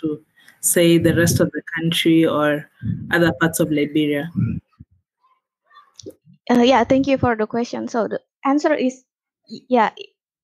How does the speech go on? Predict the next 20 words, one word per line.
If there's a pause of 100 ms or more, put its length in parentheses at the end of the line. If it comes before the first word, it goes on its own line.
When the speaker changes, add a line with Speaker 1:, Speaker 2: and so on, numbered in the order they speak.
(140)
Speaker 2:
probably
there
will
be
a (400)
future
project
for
this
because, (380)
uh, (100)
this,
uh, (100)
implement-, (100)
implementation (100)
of (160)
Liberia
Household
Social
Registry